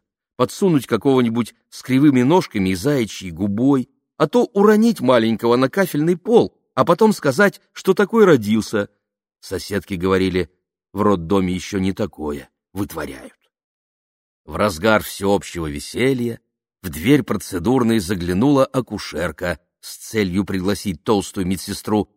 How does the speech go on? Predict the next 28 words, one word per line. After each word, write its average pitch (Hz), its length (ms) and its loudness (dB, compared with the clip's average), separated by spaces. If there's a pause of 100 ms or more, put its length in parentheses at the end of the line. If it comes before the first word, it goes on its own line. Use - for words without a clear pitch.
на 113 160 0
бизнес-ланч, 92 1000 -4 (140)
состоящий 101 720 -4
из 110 220 -8
чая 98 440 -2
с - 120 -12
рафинадом 101 580 -4 (280)
и 135 60 -4
загорелых 110 600 0
баранок. 82 580 -4 (460)
«А 127 100 4
что?» 117 500 2 (320)
в - 60 -20
двенадцать 127 560 2
часов 123 480 0
в 98 60 -2
роддоме 123 540 4
все 135 320 -2
пили 123 260 -4
чай, 110 320 -2
чего 143 260 2
тут 95 220 -10
такого? 76 460 -6 (580)
Наличие 127 560 2
кряхтящей 127 840 -2
от - 120 -4
муки 131 320 0
Хрипуновой 127 840 0